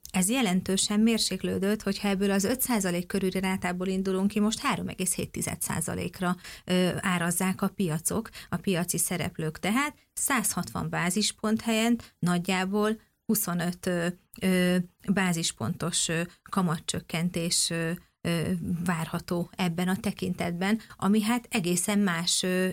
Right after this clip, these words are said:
érték, vagy másként, más megvilágításba helyezi, ö, ezeket a várakozásokat. Tehát a kommunikáció óvatosabbá váló-, válása, szigorúbbá válása ilyen tekintetben,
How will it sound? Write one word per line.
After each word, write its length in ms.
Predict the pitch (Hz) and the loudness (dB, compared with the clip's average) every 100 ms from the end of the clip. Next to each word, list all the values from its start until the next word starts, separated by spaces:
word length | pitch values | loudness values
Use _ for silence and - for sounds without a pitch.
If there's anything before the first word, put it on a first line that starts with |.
| - | 0
érték, 460 | 190 156 - 170 | -2 -2 -4 -4
vagy 180 | - 180 | -2 2
másként, 760 | 190 170 175 - - 175 165 | 2 2 0 0 -2 -4 -2
más 240 | 196 190 - | 0 2 2
megvilágításba 1000 | 214 175 170 170 170 175 - 165 - 170 | 0 0 -2 -2 -6 -4 -2 -2 -2 -4
helyezi, 600 | 175 - - 175 180 185 - - - | -2 -2 -2 -2 -2 -2 -4 -14 -2
ö, 80 | 190 180 180 | 2 4 2
ezeket 380 | 202 185 196 190 | 2 2 0 0
a 60 | |
várakozásokat. 920 | 202 180 160 - - - - - - - | 2 2 0 -4 -4 -2 -2 -4 -4 -4
Tehát 380 | - 233 180 180 | -2 0 0 -4
a 100 | - | -4
kommunikáció 880 | 254 233 214 - 190 185 - 180 175 | 4 4 4 2 0 0 -2 0 0
óvatosabbá 680 | 180 175 175 - 175 175 175 | -2 -2 -2 -2 -2 -2 -2
váló-, 340 | - 180 - 175 | -2 -4 -6 -4
válása, 760 | 175 165 165 170 - 180 170 - - - | -2 -2 -2 0 0 0 0 -2 -10 -6
szigorúbbá 760 | - 208 208 190 185 180 180 | 0 2 2 2 2 2 0
válása 840 | 180 175 175 170 175 - 190 175 - - | 2 2 2 0 0 0 0 -2 -4 -4
ilyen 340 | 202 180 170 | 0 2 2
tekintetben, 840 | 180 190 208 202 208 196 208 220 | 0 -2 0 0 2 0 2 2